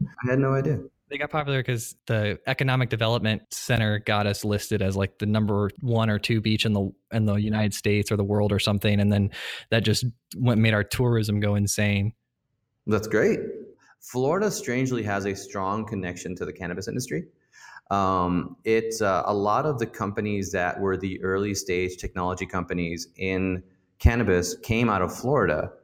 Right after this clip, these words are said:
Speaker 1: because Florida has, uh, from what I understand, a disproportionate number of pharmaceutical companies in the country. Um,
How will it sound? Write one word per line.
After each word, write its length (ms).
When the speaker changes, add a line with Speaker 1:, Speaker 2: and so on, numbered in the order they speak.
Speaker 1:
because 640
Florida 800
has, 480
uh, 300
from 180
what 160
I 140
understand, 720
a 120
disproportionate 800
number 480
of 500
pharmaceutical 580
companies 420
in 60
the 80
country. 380
Um, 380